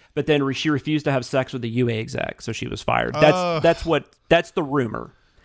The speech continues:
Speaker 1: I don't know.
Speaker 2: Well, you know
Speaker 1: But
Speaker 2: what? Looking
Speaker 1: I saw,
Speaker 2: back,
Speaker 1: I saw it in a few different places.
Speaker 2: looking
Speaker 1: So.
Speaker 2: back in, you know, in the era in which this is filmed, I'm, I'm
Speaker 1: Yeah.
Speaker 2: not entirely surprised. And considering the stories that people tell with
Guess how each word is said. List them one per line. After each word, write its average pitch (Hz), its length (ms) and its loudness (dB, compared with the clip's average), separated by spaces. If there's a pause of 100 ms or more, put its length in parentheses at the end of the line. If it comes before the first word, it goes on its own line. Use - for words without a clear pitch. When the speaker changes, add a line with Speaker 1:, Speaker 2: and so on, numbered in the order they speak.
(200)
Speaker 1:
I 131 60 0
don't 131 160 2
know. 127 300 2
Speaker 2:
Well, 196 420 0
you 160 140 -4
know - 100 2
Speaker 1:
But 185 60 -2
Speaker 2:
what? 185 260 0
Looking 175 300 -2
Speaker 1:
I - 20 -4
saw, 208 160 4
Speaker 2:
back, 139 200 2
Speaker 1:
I 131 40 0
saw 226 220 2
it 214 80 0
in 185 80 -4
a - 20 -6
few 165 180 -6
different 147 280 0
places. 120 340 0
Speaker 2:
looking 208 300 0
Speaker 1:
So. 139 80 -8
Speaker 2:
back 139 340 -2
in, 120 480 -2
you 113 80 -4
know, 107 320 -4
in 123 220 -6
the 113 120 -10
era 117 360 -2
in 107 100 -4
which 110 220 -10
this 110 180 -10
is 104 140 -10
filmed, 104 420 -6
I'm, 110 420 -8
I'm 120 220 -4
Speaker 1:
Yeah. 131 120 -2
Speaker 2:
not 139 260 -2
entirely 123 560 -4
surprised. 127 580 -4
And 117 100 -8
considering 147 540 -4
the 113 80 -8
stories 123 760 -4
that 113 260 -6
people 123 420 0
tell 185 480 -4
with 143 400 -4